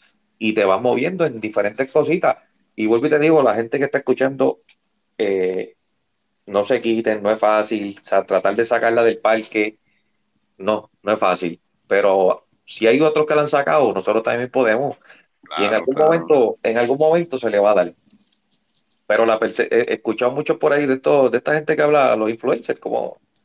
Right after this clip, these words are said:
Speaker 1: que vale más la perseverancia, que la,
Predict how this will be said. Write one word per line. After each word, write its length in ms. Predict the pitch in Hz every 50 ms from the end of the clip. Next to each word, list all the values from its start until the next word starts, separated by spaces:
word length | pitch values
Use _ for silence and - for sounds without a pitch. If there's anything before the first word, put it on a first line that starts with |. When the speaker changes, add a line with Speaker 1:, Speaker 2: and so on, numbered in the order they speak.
| _ _ _ _ _ _ _ _ _ _ _ _ _
Speaker 1:
que 380 | - 107 107 107 104 101 101
vale 240 | 95 104 117 131 139
más 160 | 139 143 147
la 140 | 143 143 139
perseverancia, 720 | - 120 117 - 127 120 120 120 139 147 151 131 123 123 113
que 140 | - 107 104
la, 540 | 101 95 95 90 90 92 104 - - -